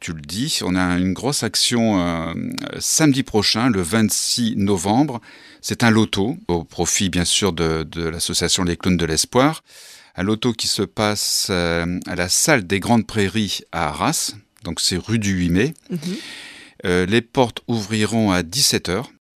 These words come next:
Speaker 1: Et donc on, on attend, euh, nombreux les, les personnes qui souhaitent, euh, se divertir et gagner des super lots, parce qu'il y aura des super lots à gagner.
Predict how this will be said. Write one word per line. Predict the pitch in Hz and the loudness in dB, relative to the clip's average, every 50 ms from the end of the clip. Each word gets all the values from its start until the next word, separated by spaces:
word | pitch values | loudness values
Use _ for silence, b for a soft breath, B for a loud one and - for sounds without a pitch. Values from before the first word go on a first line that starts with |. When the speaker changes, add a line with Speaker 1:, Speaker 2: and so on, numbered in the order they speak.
| _ _ _ _ _ - | _ _ _ _ _ -2
Speaker 1:
Et | 85 87 | 0 2
donc | 98 107 104 - | 2 2 2 2
on, | 95 87 82 82 82 80 78 78 76 B B B B B B - | 2 2 2 2 2 0 0 -2 -4 B B B B B B -4
on | 82 80 82 87 | -2 0 2 2
attend, | 82 82 - - 98 95 90 87 85 80 | 0 0 -2 0 2 2 4 4 2 2
euh, | 80 82 | 2 2
nombreux | 87 101 101 95 85 76 82 87 104 107 107 | 4 4 4 4 2 0 0 4 6 8 8
les, | 101 90 85 82 82 80 78 78 80 82 - B B B B B B B B B B B B | 8 6 4 4 2 2 0 -2 -4 -6 -10 B B B B B B B B B B B B
les | - 101 | -2 0
personnes | - - 92 - - - 117 113 120 | 0 0 -2 0 2 2 4 4 4
qui | 113 - 95 | 2 0 -2
souhaitent, | 87 - - - 101 101 - - - 87 | -2 -2 0 0 0 0 -2 -4 -6 -4
euh, | 87 87 87 85 80 | -4 -2 -4 -4 -4
se | - - - | -4 -4 -4
divertir | 95 87 95 98 92 98 92 - - - - 123 117 107 | -2 -2 -2 0 0 0 -2 -2 -2 0 2 2 2 2
et | 101 101 | 0 2
gagner | 98 120 117 107 110 117 | 6 6 6 8 6 4
des | 107 90 92 | 2 0 -2
super | - - - 147 - 131 101 92 | -2 -2 -2 0 0 0 0 0
lots, | 90 90 95 | -2 -4 -4
parce | - 95 90 - | -6 -6 -6 -4
qu'il | 98 92 | -2 -2
y | 85 | 0
aura | 85 90 87 | 0 0 0
des | 82 85 | 0 -2
super | - - 104 - 95 90 | -2 -2 -2 -2 -2 0
lots | 92 92 87 | 2 2 0
à | 80 | 0
gagner. | 80 82 69 71 69 | 0 -2 -4 -6 -10